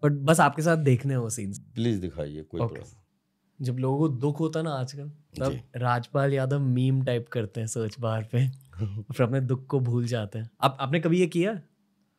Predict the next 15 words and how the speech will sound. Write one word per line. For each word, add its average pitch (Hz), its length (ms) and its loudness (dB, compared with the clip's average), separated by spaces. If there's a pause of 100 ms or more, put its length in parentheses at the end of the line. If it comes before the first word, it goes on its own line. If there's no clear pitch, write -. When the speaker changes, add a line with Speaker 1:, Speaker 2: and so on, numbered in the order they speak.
(560)
Speaker 2:
<laughs> 156 720 8 (920)
ये 117 140 2
जिया 110 340 2
तो 113 140 -2
हमने 92 380 0
ही 117 120 6
है। 165 120 8
Speaker 1:
<laughs> 196 540 8 (400)
नहीं, 165 120 6
पर 160 140 6
आप 160 200 8
ऐसे 147 200 2
करते 160 240 0
हो 190 100 2
कि 165 360 -2